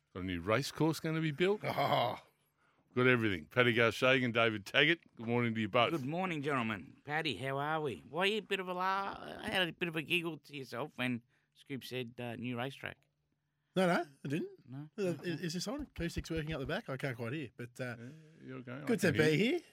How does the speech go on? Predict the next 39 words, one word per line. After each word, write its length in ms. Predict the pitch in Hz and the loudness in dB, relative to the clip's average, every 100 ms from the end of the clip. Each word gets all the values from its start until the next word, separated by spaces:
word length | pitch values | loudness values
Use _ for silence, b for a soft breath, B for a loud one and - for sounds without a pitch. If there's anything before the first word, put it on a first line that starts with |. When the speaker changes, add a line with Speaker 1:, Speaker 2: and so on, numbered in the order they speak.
| - | -10
Speaker 3:
Doesn't 180 | 151 110 | -8 -4
matter 200 | 110 196 | 0 2
if 60 | 165 | 4
you're 0 | |
Speaker 2:
Saturday 180 | 143 139 | 4 4
Speaker 3:
not 20 | |
being 120 | 156 | 2
Speaker 2:
morning. 160 | 226 247 | 2 0
Speaker 3:
heard. 140 | 240 | -2
Speaker 2:
As 200 | - 151 | -2 0
I 40 | 135 | 2
said, 280 | - 185 156 | 2 2 2
Zest 280 | 127 151 - | 0 0 0
for 100 | 139 | 0
Life 280 | 143 170 147 | 2 0 -4
is 140 | 131 | -6
still, 340 | - 156 139 | -4 -2 0
uh, 220 | 139 135 123 b b b _ | 0 0 -4 b b b _
Speaker 1:
Still 120 | 117 | -6
going? 300 | 107 127 226 | 0 0 0
Speaker 2:
pumping 500 | 226 160 156 180 180 175 _ - | 0 0 2 2 0 -4 _ -4
well 280 | 131 156 151 | 0 2 2
and 100 | 139 | 2
truly. 400 | 156 170 190 - | 2 4 2 -2
Oh, 140 | 98 | -4
loving 240 | 95 110 104 | -4 -4 -6
it, 80 | 101 | -6
mate. 140 | 107 131 | -8 -4
Even 300 | 131 110 113 - _ - | -2 -4 -8 -12 _ -4
got 160 | 120 117 | -2 0
you 220 | 127 123 | -2 -2
along 260 | 117 113 | -2 -2
on 100 | 110 | -2
the 80 | 104 | -4
journey 300 | 95 107 110 | -4 -4 -4
during 220 | 104 107 | -4 -4
the 80 | 104 | -4
week. 280 | 107 175 - | -4 -6 -6
Speaker 1:
Yeah. 120 | 107 | -6